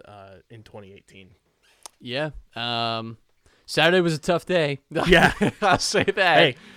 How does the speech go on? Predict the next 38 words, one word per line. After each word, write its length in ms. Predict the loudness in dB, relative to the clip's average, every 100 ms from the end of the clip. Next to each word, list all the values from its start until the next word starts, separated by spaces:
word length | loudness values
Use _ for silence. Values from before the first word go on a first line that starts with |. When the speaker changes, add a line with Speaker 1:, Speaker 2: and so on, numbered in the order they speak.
| -20
Speaker 1:
w-, 240 | -14 -12 -12
we 180 | -6 -6
can 160 | -4 -2
always 260 | 0 0
say 160 | 2 0
we 140 | 0
were 100 | -4
the 80 | -6
first. 600 | -6 -4 -2 -4 -12 -14
<laughs> 40 | -20 -20 _ -20 -20 _
First, 440 | -4 -2 -2 2
uh, 200 | 2 2 -2 -8
<laughs> 100 | -18
first 280 | -4 -4 0
city 240 | -2 0
to 80 | -4
lose 160 | -8 -10
two 160 | -12
championships 640 | -8 -8 -8 -10 -14 -16 -14
in 100 | -12
one 160 | -10
day, 220 | -8 -8
and 100 | -8
then 160 | -12 -18 _ _ _ _
Christian 500 | -10 -10 -10 -12 -12 _ _ _
texted 380 | -6 -6 -6 -10
me 140 | -10
as 180 | -10 -8
well, 320 | -6 -4 -6 _ _ _
and, 340 | -14 -12 -12 -12
uh, 380 | -12 -12 -14 -16
the 440 | -18 -16 -16 -20 -20 _ _ _ -14
esports 640 | -12 -10 -8 -8 -10 -12
League 180 | -8 -8
of 60 | -6
Legends 400 | -6 -8 -14 -14
team 200 | -14 -12
that's 160 | -14